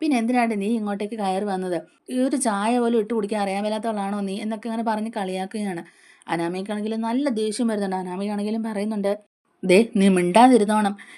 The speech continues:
എന്നെ ഇങ്ങനെ നേരം വെളുത്ത് ചൊറിയാൻ വന്നിട്ടുണ്ടെങ്കിലുണ്ടല്ലോ, ആ കിടക്കുന്ന ബെൽറ്റ് കൊണ്ട് ഞാൻ നിന്റെ പുറം അടിച്ച് പൊളിക്കും" എന്നൊക്കെ പറയുകയാണ്. അനിക്കാണെങ്കിലും ദേഷ്യം വന്നിട്ട് ആനയാണെങ്കിലും പ-, എന്തൊക്കെയോ പറയുന്നുണ്ട് കേട്ടോ. അങ്ങനെ അവർ രണ്ടുപേരും തമ്മിൽ ഒരു ചെറിയ വാക്ക് തർക്കമൊക്കെ രാവിലെ തന്നെ നടക്കുന്നുണ്ട്.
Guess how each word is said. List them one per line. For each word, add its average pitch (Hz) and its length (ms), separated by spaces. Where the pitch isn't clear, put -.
എന്നെ 180 280
ഇങ്ങനെ 220 240
നേരം 208 320
വെളുത്ത് 220 240
ചൊറിയാൻ 196 340
വന്നിട്ടുണ്ടെങ്കിലുണ്ടല്ലോ, 220 760
ആ 247 160
കിടക്കുന്ന 262 300
ബെൽറ്റ് 196 300
കൊണ്ട് 240 160
ഞാൻ 208 180
നിന്റെ 220 180
പുറം 190 280
അടിച്ച് 226 220
പൊളിക്കും" 208 300
എന്നൊക്കെ 214 220
പറയുകയാണ്. 185 580
അനിക്കാണെങ്കിലും 196 600
ദേഷ്യം 208 260
വന്നിട്ട് 208 220
ആനയാണെങ്കിലും 214 600
പ-, 196 160
എന്തൊക്കെയോ 196 380
പറയുന്നുണ്ട് 196 460
കേട്ടോ. 170 200
അങ്ങനെ 262 240
അവർ 233 200
രണ്ടുപേരും 233 360
തമ്മിൽ 214 280
ഒരു 202 220
ചെറിയ 196 280
വാക്ക് 185 260
തർക്കമൊക്കെ 202 440
രാവിലെ 247 320
തന്നെ 190 160
നടക്കുന്നുണ്ട്. 180 640